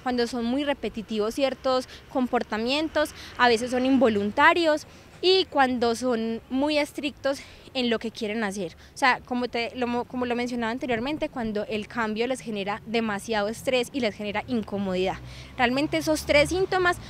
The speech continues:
son los más, por decirlo así, frecuentes y con los que se puede detectar una sospecha de un autismo.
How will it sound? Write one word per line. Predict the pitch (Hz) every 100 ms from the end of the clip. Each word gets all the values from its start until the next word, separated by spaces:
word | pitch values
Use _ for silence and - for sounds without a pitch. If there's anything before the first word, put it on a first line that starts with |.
| - -
son | 294 262 254 254
los | 277
más, | 311 311 294 285 285 285 - - - - - -
por | 302
decirlo | 254 247 254 240
así, | 269 311
frecuentes | 339 320 339 349 254 226 302 - -
y | 285
con | - 262
los | 233
que | 240
se | 233
puede | - 240
detectar | 269 240 214 - 180 - - - - - - -
una | 294 285
sospecha | 277 233 247 214 247
de | 247
un | 247
autismo. | 240 220 170